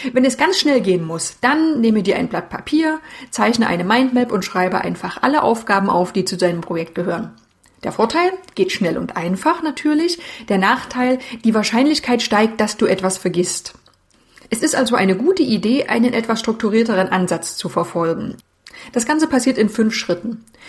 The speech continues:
Schritt Nummer eins, es wird die Gliederung festgelegt. Wir haben uns ja letzte Woche schon angeschaut,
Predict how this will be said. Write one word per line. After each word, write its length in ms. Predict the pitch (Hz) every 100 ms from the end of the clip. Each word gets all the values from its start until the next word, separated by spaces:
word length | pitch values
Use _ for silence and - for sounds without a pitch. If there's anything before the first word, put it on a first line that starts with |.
| 240
Schritt 220 | 226 - 302
Nummer 260 | 214 190
eins, 420 | 185 269 349 - - -
es 240 | 262 262 233
wird 140 | 233
die 80 | 240
Gliederung 400 | 220 240 180 175
festgelegt. 760 | 180 175 - 196 165 - - - _ _ - - - 220
Wir 100 | 220
haben 80 | 262
uns 140 | 311
ja 60 | 269
letzte 340 | 233 - 180
Woche 180 | 202 262
schon 220 | 302 285
angeschaut, 600 | 220 262 269 254 247 262